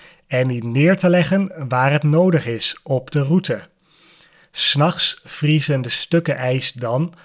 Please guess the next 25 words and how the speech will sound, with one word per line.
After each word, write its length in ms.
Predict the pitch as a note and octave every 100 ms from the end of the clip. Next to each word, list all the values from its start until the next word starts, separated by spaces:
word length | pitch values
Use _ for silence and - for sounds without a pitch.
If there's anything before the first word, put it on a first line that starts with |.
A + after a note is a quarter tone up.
| _
hopelijk, 760 | - B2 D#3 D3+ A2 A#2+ D#3+ - - - - _
aan 260 | C#3 D3 D3+
elkaar. 580 | B2 E3+ D#3+ A2+ - _ _ _ _
Dan 460 | A#2+ A#2+ D#3 G3+ F#3+
heb 280 | - C3 -
je 120 | A2
weer 320 | A#2+ B2 A#2+ -
goed 340 | - G3+ -
ijs. 640 | B2 G#2+ A2 - - - _ _ _ _ _ _ _ _ _ _
Ten 220 | - D3+ C3+
slotte 460 | - D#3 G#3+ A3 - _ _
nog 320 | B2+ A#2 -
één 400 | - F3 G#3 A3+
feitje 600 | D#3+ D3+ D3+ F3+ A3 G#3+ -
om 160 | D3+ D3
te 140 | C3+
laten 320 | B2 C3 B2+
zien 400 | G#2+ D3+ G#3 - _ _
hoe 300 | _ C3+ F#3
belangrijk 800 | F3+ D3 D3+ D#3+ D#3 D#3+ F#3 -
de 100 | C#3
Elfstedentocht 920 | A#2 A#2+ - C#3+ D3 D#3+ - F3 D3+ -
voor 220 | C#3 B2+
Nederlanders 640 | B2+ C3 C#3 D3 D#3 D3
is. 420 | F#3+ E3 - -